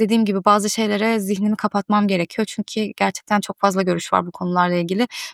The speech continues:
ve hepsini dinleyip hepsine kulak vermek de bence bana iyi gelmiyor. Kafam daha çok karışıyor. Bakalım. Bakalım, bakalım. Bu hafta görüşeceğim diyetisyen biraz daha sezgisel yemeyle ilgili ve aslında onunla, aa, daha çok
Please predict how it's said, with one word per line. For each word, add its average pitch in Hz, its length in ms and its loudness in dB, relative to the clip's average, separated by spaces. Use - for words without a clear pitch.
ve 214 60 4
hepsini 214 440 4
dinleyip 208 300 4
hepsine 214 320 -2
kulak 214 300 0
vermek 190 340 2
de 202 80 2
bence 202 280 2
bana 196 140 0
iyi 202 180 2
gelmiyor. 196 320 0
Kafam 202 300 -4
daha 202 140 0
çok - 180 -10
karışıyor. 185 440 -2
Bakalım. 196 320 2
Bakalım, 202 280 2
bakalım. 175 260 -2
Bu 220 60 8
hafta 214 200 2
görüşeceğim 214 440 2
diyetisyen 208 500 0
biraz 190 240 4
daha 196 100 -2
sezgisel 196 580 -2
yemeyle 190 360 0
ilgili 202 260 -2
ve 220 60 4
aslında 190 480 0
onunla, 196 580 2
aa, 180 440 0
daha 190 160 0
çok - 180 -4